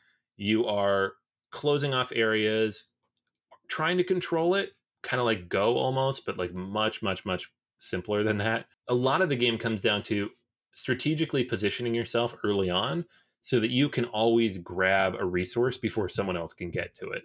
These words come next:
So, you know, you'll put a guy next to the resource when another guy is two spaces away. So if they try to go for it,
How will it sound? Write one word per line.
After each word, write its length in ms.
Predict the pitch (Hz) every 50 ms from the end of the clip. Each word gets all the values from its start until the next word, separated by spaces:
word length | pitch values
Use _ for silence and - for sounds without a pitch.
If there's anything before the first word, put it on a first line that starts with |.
| _ _ -
So, 100 | - 92
you 120 | 90 90
know, 140 | 87 90 90
you'll 120 | 98 98 -
put 180 | - 101 92
a 60 | 90
guy 200 | 85 92 85 85
next 300 | 90 107 139 151 - -
to 60 | - 127
the 100 | 127 123
resource 560 | 123 120 113 - 120 113 110 110 110 - - _ _ _ _ _ _ _ _ _ _ -
when 160 | 110 110 107
another 260 | 104 104 104 107 104
guy 160 | 98 98 95
is 200 | 92 92 90 -
two 240 | - - - 139 117
spaces 420 | - - 113 98 90 - 98 85
away. 360 | 95 85 87 87 - - - _ _ _ _ _ -
So 100 | - -
if 80 | 92 -
they 140 | 113 117 117
try 160 | - 123 98
to 80 | 90
go 160 | 90 151 165 151
for 260 | - - 120 120 117
it, 100 | 117